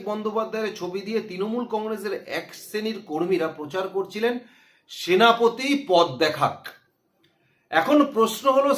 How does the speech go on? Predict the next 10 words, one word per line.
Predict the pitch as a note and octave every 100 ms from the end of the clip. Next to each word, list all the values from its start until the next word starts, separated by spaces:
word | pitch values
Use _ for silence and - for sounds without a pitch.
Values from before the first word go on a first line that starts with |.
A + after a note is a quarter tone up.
| -
সেনাপতির | - G3 B3 A#3+ C4 C4+ C4
সামনে | - - F#3+ G#3+ A#3+
তো | A#3+ A#3+
একটাই | F#3 F3+ - A#3+ A#3 A3+
পথ, | G3 G#3 A#3
সেটা | - F#3+ F#3 A3
হচ্ছে | G#3+ G#3+ A#3
জেলের | C3+ E3 F3 F3 -
পথ। | A2 - - - _ _ _ _ _ _ _ _
সেনাপতির | - F3 F#3+ B3+ B3+ C4+ C#4+